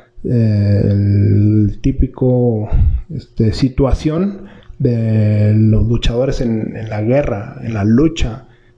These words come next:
en el deporte, cuando alguien se rinde, cuando alguien reconoce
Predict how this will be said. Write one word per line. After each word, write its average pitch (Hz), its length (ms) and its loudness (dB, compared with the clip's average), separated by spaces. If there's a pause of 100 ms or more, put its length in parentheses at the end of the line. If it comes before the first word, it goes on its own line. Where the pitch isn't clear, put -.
en 123 200 0
el 107 120 0
deporte, 113 580 -2
cuando 110 420 -4
alguien 131 340 0
se 120 200 0
rinde, 147 360 -2
cuando 113 300 -6
alguien 135 260 0
reconoce 127 840 0